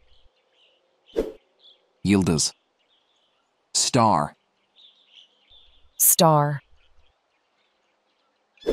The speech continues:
Speaker 1: Başlatmak. Start.
Speaker 2: Start.
Speaker 1: Hal, durum. State.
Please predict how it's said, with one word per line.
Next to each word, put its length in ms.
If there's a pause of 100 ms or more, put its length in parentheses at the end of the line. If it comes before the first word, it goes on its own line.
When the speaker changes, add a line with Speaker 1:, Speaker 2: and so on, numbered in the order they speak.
(1120)
Speaker 1:
Başlatmak. 600 (1500)
Start. 680 (1700)
Speaker 2:
Start. 640 (2250)
Speaker 1:
Hal, 300 (440)
durum. 280 (1800)
State. 640